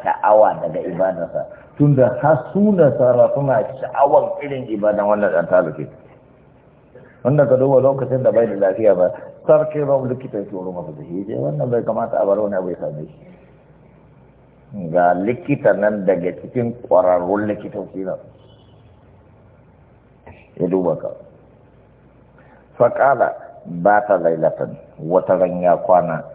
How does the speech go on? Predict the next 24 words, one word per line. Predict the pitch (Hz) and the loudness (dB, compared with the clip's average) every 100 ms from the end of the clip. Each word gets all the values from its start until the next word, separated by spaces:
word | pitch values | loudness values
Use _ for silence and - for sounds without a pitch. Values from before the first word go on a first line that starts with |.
| - | -16
"ala | - 73 82 78 - | -6 0 0 0 -2
satai | 78 73 67 | -4 -2 -2
gurfati." | 71 78 - - - - - _ _ _ _ _ _ _ _ _ _ _ _ _ _ _ _ - | -4 -6 -6 -12 -14 -20 -20 _ _ _ _ _ _ _ _ _ _ _ _ _ _ _ _ -10
Maimakon | 85 98 110 123 147 151 135 | -2 0 2 2 2 2 0
ya, | 98 98 - | -2 -4 -4
ya | 110 104 | -4 0
kwana | 120 113 120 | 4 2 2
a | 107 87 92 | -4 -4 -4
ɗaki | 95 85 | -4 -8
kan | - 131 113 104 | -4 -4 -4 -6
tsoron | 95 95 98 101 104 101 | 0 2 4 4 2 0
da | 80 | -6
ike | - - 87 78 - | -8 -6 -6 -6 -10
kudundumin | - 87 113 120 113 120 123 104 | -8 -2 -2 0 -2 -2 -2 -2
da | 80 | -4
aka | 90 90 | -2 -4
yi | 80 | -2
kan | - 120 - | 0 0 -2
kai | - 95 90 | -8 -8 -8
ya | - | -8
hau. | 78 - - _ _ _ _ _ _ _ _ _ _ _ _ - | -8 -10 -20 _ _ _ _ _ _ _ _ _ _ _ _ -4
Ya | 92 | -2
kwanta. | - 95 - 65 - - - - _ _ _ _ _ _ _ _ _ _ _ _ 95 | 2 0 0 -4 -6 -14 -20 -20 _ _ _ _ _ _ _ _ _ _ _ _ 0
Gurfati, | - 76 78 - | 0 2 -2 -4